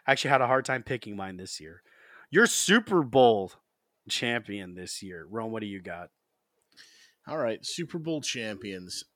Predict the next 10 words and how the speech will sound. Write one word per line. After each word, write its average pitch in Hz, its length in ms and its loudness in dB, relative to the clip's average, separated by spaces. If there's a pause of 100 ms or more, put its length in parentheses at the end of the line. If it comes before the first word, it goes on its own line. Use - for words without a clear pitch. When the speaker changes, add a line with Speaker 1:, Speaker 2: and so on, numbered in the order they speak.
(140)
Speaker 2:
Listen, 110 360 -10 (140)
I, 143 360 -4
as 131 200 -2
l-, 127 200 -8
barring 180 760 0 (1120)
any 139 300 0
major 127 640 4
injury 113 500 0
with 104 200 -2
this 104 260 -2